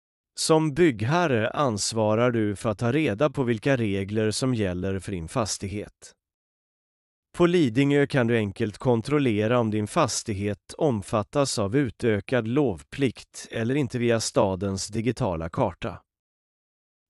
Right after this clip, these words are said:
Även om vissa åtgärder är lovbefriade kan detaljplanen innehålla bestämmelser som påverkar ditt byggprojekt. Tänk på att även lovfria åtgärder ska utföras med hänsyn till byggnadens och områdets karaktär.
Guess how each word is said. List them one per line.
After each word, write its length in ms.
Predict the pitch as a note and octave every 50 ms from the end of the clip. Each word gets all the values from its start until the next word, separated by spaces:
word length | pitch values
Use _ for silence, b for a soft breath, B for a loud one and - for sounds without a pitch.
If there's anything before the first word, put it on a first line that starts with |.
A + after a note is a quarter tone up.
| _ - F3
Även 300 | F3 D3 B2+ C#3+ E3 E3
om 160 | C#3 A#2+ B2
vissa 400 | D#3+ F3+ D#3 - - C#3+ C3 B2+
åtgärder 880 | D3 C#3+ A2+ G2+ - - - A2 G#2 G2+ G#2 A2 A#2 C3+ C3+ C3 -
är 240 | - A#2 F#2+ F#2 F2
lovbefriade 1000 | F#2 A#2 D#3+ D3+ B2 F#2 F2+ F2 G#2 G2 - - A2+ A2 G#2 A2+ B2 B2 A#2 A#2+ G#2+
kan 220 | - A#2+ G#2+ G2+
detaljplanen 1120 | F#2 G#2+ G2+ - D#3 D3 A#2 F#2 E2+ E2 - A2 A2 G2+ G2 G2+ G#2+ A2 A2 G#2+ G#2+ A2+ -
innehålla 480 | - D#3 B2+ A2 G#2 G#2 G#2+ G#2 G#2+ A2+
bestämmelser 880 | C3+ D3 C#3 - - B2+ F#2+ F2 F2+ G2 G2 G2 - - - A#2 G#2+
som 280 | G2 - - A2+ G#2 G2
påverkar 760 | - - F3 C#3+ G#2+ F2+ F#2+ F2+ F2+ F2+ - - A#2+ G#2+ G#2+
ditt 240 | G2 F#2 D#2+ - E2
byggprojekt. 1000 | F#2 A#2 A#2+ F2+ - - - G2+ F#2 - - C3+ - - - - - - - _ _ _ _ _ _ _ _ _ _ _ _ _ _ _ _ _ _ _ _ _ _ _ - -
Tänk 340 | F3+ G3 G#3 G3+ - - -
på 140 | - C#3 B2+
att 160 | A2+ - -
även 420 | D#3 C3+ A2+ G2+ G#2+ G#2 G#2 A2+
lovfria 800 | C#3+ E3+ D#3 A#2 F#2 E2 - - - C#3 D3+ C#3+ C#3+ C#3+ C#3+ C3+
åtgärder 800 | C#3+ C#3+ A2 F#2 F2 - - G#2+ G2 F#2 F#2+ G2 F#2+ A2+ G#2+ G#2
ska 220 | - - - C#3
utföras 680 | C3+ C3+ G#2+ - - - A#2 G#2+ G#2 A2 A2+ G#2+ - -
med 140 | A#2 G#2+ A2+
hänsyn 600 | D3 D#3 B2 G2 F#2+ - - A2+ G#2+ G#2+ G#2+ G#2
till 200 | - A2+ G2+ G2+
byggnadens 960 | A2 D3 C#3 G2 F#2+ F#2+ G2 G2 G2 G#2 G2+ G2+ G2 F#2+ - - - - - -
och 180 | C3 A#2+ B2
områdets 800 | D3 C3+ G#2+ F#2 F2 F2+ F2 E2 E2 D#2 F2 E2+ - - - -
karaktär. 720 | - A#2 F#2+ F#2 F2+ - - - C#3+ A#2 E2 - -